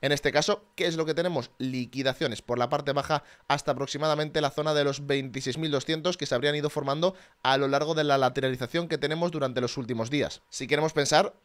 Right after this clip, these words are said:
por el lado alcista, sí que es verdad que tenemos un poco de liquidez a lo largo de todo el movimiento que hemos tenido, pero la zona que de verdad es relevante y ya se ha vuelto amarilla y a tener en cuenta sería la zona de los treinta mil doscientos. Acercándonos a un gráfico por parte de CoinAnalyze,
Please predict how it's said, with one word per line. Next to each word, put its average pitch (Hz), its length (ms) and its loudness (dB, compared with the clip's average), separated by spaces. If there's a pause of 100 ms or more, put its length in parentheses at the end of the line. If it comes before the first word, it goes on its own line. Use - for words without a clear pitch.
por 113 120 0
el 117 80 0
lado 127 140 4
alcista, 156 600 0
sí - 160 -8
que 139 80 -2
es 135 60 -6
verdad 131 220 -2
que 143 120 -2
tenemos 143 300 -2
un 147 160 -6
poco 135 220 -2
de 131 100 2
liquidez 127 440 -4 (160)
a 123 200 0
lo 123 140 2
largo 156 440 2
de 117 80 -4
todo 123 200 -6
el 120 80 -4
movimiento 120 300 -6
que 117 80 -6
hemos 127 140 -8
tenido, 143 300 -4 (240)
pero 147 140 -2
la 139 120 4
zona 190 200 0
que 180 100 -2
de 139 100 4
verdad 143 200 0
es 143 120 -2
relevante 135 680 -2
y 123 100 -8
ya 135 100 -2
se 143 100 -4
ha - 20 -2
vuelto 113 440 -4
amarilla 127 460 -2
y 101 60 -4
a 101 60 -4
tener 120 200 -6
en 110 100 -8
cuenta 147 320 -4 (260)
sería 127 280 -2
la 123 80 2
zona 156 340 -4 (140)
de 117 120 -4
los 117 100 -2
treinta 113 240 -6
mil 113 160 -4
doscientos. 80 540 -8 (120)
Acercándonos 139 680 4 (240)
a 117 160 0
un 123 120 0
gráfico 143 480 -2
por 120 160 -2
parte 127 220 0
de 120 120 -2
CoinAnalyze, 113 640 -2